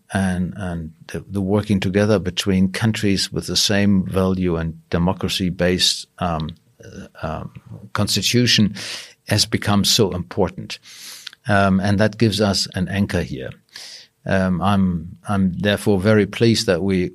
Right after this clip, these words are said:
we now have a strategy that defines, uh, clearly who is part of that and, and how we see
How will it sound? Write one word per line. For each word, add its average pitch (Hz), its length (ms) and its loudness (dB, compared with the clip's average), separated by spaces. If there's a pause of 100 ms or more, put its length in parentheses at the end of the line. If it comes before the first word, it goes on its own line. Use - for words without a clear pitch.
we 92 140 0
now 107 220 4
have 101 220 2
a 92 60 -2
strategy 101 560 0
that 90 200 -4
defines, 101 560 0
uh, 87 360 -6
clearly 113 600 2 (680)
who 123 260 2
is - 120 0
part 101 300 2
of 80 120 -2
that 78 360 -2 (140)
and, 90 260 4
and 92 220 0
how 98 180 2
we 92 160 4
see 95 560 2